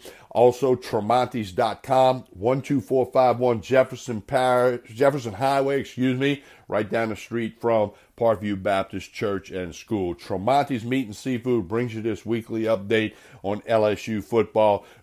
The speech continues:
Do check 'em out, the daily lunch specials. They, they got beer, wine, liquor, spirits. They've got lots of stuff at Tremonti's Meat and Seafood, and you ne-, you need to check it out. All right,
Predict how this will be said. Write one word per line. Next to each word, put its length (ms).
Do 200
check 320
'em 160
out, 260
the 60
daily 420
lunch 360
specials. 680
They, 160
they 120
got 300
beer, 400
wine, 760
liquor, 480
spirits. 720
They've 140
got 180
lots 480
of 80
stuff 340
at 120
Tremonti's 520
Meat 220
and 80
Seafood, 440
and 100
you 100
ne-, 320
you 140
need 220
to 60
check 360
it 100
out. 300
All 80
right, 200